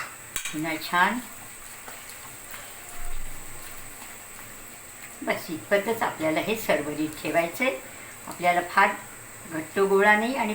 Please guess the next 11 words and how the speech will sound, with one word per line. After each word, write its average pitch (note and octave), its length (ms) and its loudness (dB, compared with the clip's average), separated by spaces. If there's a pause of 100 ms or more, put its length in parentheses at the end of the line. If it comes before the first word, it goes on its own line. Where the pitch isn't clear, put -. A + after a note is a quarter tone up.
फार A3+ 140 6
पातळ - 460 2
पण - 220 -4
नाही. A2 160 -10 (2250)
आपलं - 220 -6
हे D3+ 140 -4
मिश्रण D#3 420 0
आता - 320 0
छान D3+ 300 0 (100)
तयार D#3 320 -2
झालंय. G3+ 360 2